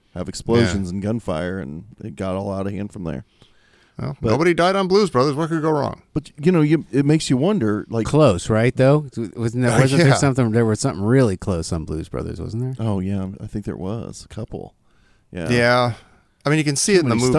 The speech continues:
Speaker 2: You
Speaker 1: stuntmen
Speaker 2: can see a
Speaker 1: working
Speaker 2: few.
Speaker 1: all at once. I, there had to
Speaker 2: <laughs> Yeah.
Speaker 1: be some cl-, close calls on that one. But, um, I mean, you know,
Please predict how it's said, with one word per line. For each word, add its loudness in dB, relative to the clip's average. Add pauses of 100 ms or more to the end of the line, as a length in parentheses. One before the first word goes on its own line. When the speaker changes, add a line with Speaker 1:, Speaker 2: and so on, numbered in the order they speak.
(100)
Speaker 2:
You -2
Speaker 1:
stuntmen 2
Speaker 2:
can 0
see 2
a 2
Speaker 1:
working -2
Speaker 2:
few. -8
Speaker 1:
all -4
at -4
once. -6
I, -4
there -6
had 0
to 6
Speaker 2:
<laughs> 0
Yeah. 2
Speaker 1:
be -2
some -6
cl-, -16
close -8
calls -8
on -10
that -10
one. -10 (640)
But, -2 (120)
um, -6 (460)
I -4
mean, 0
you 2
know, -2